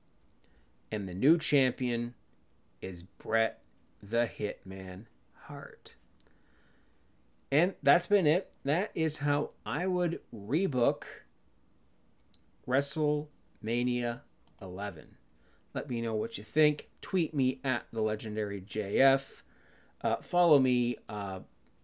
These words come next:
on Wrestle Addict Radio. Listen to the Game Changer podcast. Uh, consider joining our Patreon. You know, this, uh, this particular podcast is not affiliated with Wrestle Addict Radio, but because I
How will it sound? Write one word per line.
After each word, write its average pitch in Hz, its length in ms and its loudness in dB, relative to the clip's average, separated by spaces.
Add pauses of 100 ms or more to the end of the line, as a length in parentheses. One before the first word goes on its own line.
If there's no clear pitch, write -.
(960)
on 120 140 -4
Wrestle 110 340 -2
Addict - 240 -8
Radio. 117 380 2
Listen 120 320 -4
to 110 60 -12
the 101 80 -10
Game 123 260 -2
Changer 117 340 -2
podcast. 107 760 -4 (360)
Uh, 139 160 4
consider 220 440 4
joining 160 380 2
our 127 200 2
Patreon. 131 720 0 (560)
You 127 80 -6
know, 110 160 -4
this, 131 440 2
uh, 113 300 0 (720)
this 151 340 4
particular 143 500 2
podcast 123 640 0
is 107 100 -8
not 110 180 -6
affiliated 151 640 4
with 123 180 -2
Wrestle 117 320 -2
Addict 110 240 -2
Radio, 110 320 0
but 107 180 -4
because 110 400 -4
I 110 260 -6